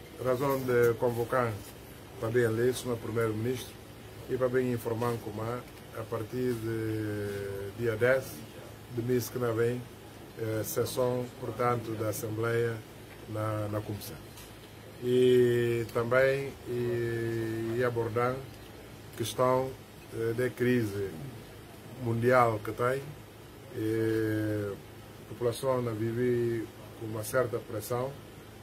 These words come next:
eh, que é que tem a ver com o preço de produtos de primeira necessidade e de combustível. Mas também, eh,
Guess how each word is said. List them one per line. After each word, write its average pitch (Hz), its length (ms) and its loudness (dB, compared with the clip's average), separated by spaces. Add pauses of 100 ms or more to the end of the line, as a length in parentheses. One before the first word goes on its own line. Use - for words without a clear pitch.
(120)
eh, 107 240 -2
que 120 60 -2
é 120 40 0
que 113 80 -6
tem 120 200 0
a 117 100 2
ver 120 260 6 (140)
com 113 60 -6
o 104 640 -2 (220)
preço 117 640 2 (500)
de 110 80 -4
produtos 110 480 0
de 107 60 -4
primeira 113 380 -2
necessidade 123 640 2 (600)
e 131 100 -2
de 120 80 2
combustível. 104 600 0 (760)
Mas 110 160 -4
também, 135 540 2 (220)
eh, 117 340 0